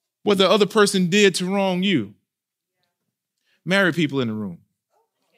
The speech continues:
Let me talk to the husbands real quick. Let me talk to the husbands real quick. Your boys, your boys, the ones that you talk to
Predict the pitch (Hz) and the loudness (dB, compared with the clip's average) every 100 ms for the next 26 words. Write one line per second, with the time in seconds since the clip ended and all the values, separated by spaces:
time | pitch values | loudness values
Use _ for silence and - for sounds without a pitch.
0 | _ _ _ - 170 202 170 160 170 147 | _ _ _ -6 -2 0 0 0 0 0
1 | 143 139 131 - 120 85 - _ _ _ | -4 -2 -4 -4 -6 -6 -12 _ _ _
2 | _ _ - - 156 185 170 165 165 160 | _ _ -20 -8 -2 0 0 0 0 0
3 | 139 127 123 107 95 - _ _ _ _ | -2 -6 -8 -8 -12 -12 _ _ _ _
4 | _ _ _ _ _ _ _ _ _ _ | _ _ _ _ _ _ _ _ _ _
5 | _ _ _ _ 160 202 196 269 175 123 | _ _ _ _ 2 4 8 8 6 4
6 | 123 - - - - - - - - - | -2 -6 -10 -20 -20 -20 -20 -20 -20 2
7 | 185 233 294 254 147 95 - - _ _ | 4 4 6 6 4 0 -8 -12 _ _
8 | _ _ _ 170 180 233 254 240 247 233 | _ _ _ 0 4 4 4 4 0 0
9 | 269 247 - 196 113 | 4 2 2 0 -2